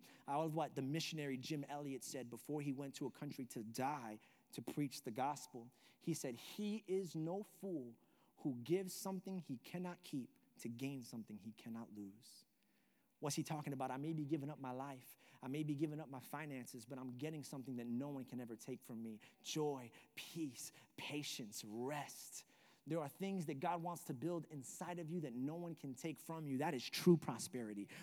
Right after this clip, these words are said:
When you're prospering on the inside, when you're prospering in your joy, when you're prospering in hope, when you're prospering in, in, in, in rest, those, that's true prosperity. And here's the other thing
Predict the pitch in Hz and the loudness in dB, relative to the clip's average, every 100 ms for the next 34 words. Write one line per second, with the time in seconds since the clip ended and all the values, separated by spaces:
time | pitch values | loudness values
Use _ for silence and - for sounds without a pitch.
0 | 151 156 165 - 180 156 - 165 143 127 | -2 4 4 6 6 6 4 0 0 2
1 | 120 160 147 - 117 - - - - 156 | 6 8 8 2 -6 -10 -16 -10 -2 0
2 | 151 - 165 - 156 139 131 120 107 143 | 2 4 2 2 0 2 -2 -4 -2 0
3 | 151 120 104 - - 156 139 - 165 170 | 0 -2 -10 -14 -4 0 0 4 4 4
4 | - 160 135 - 151 151 139 110 - 147 | 0 -2 -4 -6 -12 -2 -2 0 0 2
5 | 160 - - - - - - 156 143 - | 0 -4 -16 -20 -20 -18 -4 -2 -2 2
6 | 185 190 185 170 160 139 127 - - 156 | 4 4 2 0 0 0 -2 -4 -4 -2
7 | 143 147 135 143 127 135 180 185 - - | 0 -2 0 2 4 6 6 4 0 0
8 | 175 185 - 180 - - - 196 170 - | 0 0 0 0 0 -2 2 6 6 4
9 | 135 - 123 110 104 110 127 _ - - | -6 -6 -8 -10 -12 -16 -20 _ -20 -16
10 | - 147 208 165 190 190 175 170 139 | -2 4 4 6 4 4 0 -2 -2